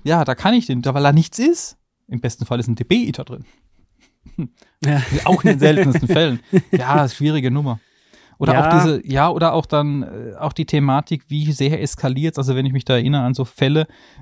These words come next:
Speaker 1: wenn sie dann in Bayern, äh, Motorräder einkassiert haben. Unter fahnenscheidigsten, äh, fahnenscheinigen,
Speaker 2: Fahrten.
Speaker 1: äh, Fahr-, ist ja auch wurscht, also unter Bullshit,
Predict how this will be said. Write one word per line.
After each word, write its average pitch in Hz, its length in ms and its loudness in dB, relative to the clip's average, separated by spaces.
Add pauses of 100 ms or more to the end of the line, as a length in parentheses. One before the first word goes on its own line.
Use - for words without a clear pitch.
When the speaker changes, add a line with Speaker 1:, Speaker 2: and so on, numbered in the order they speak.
(120)
Speaker 1:
wenn 139 320 0
sie 143 100 2
dann 135 180 2
in 123 220 -2
Bayern, 147 520 2 (280)
äh, 131 120 -2
Motorräder 151 500 2
einkassiert 117 500 -6
haben. 107 300 -10 (140)
Unter 135 300 0
fahnenscheidigsten, 139 1300 -2
äh, 123 260 -4
fahnenscheinigen, 139 1160 -2
Speaker 2:
Fahrten. 127 600 -6
Speaker 1:
äh, 127 60 -16
Fahr-, 151 460 0
ist - 220 -2
ja 135 120 0
auch - 180 -6
wurscht, 139 240 -4
also 131 180 -2
unter 135 240 -4
Bullshit, 147 560 -2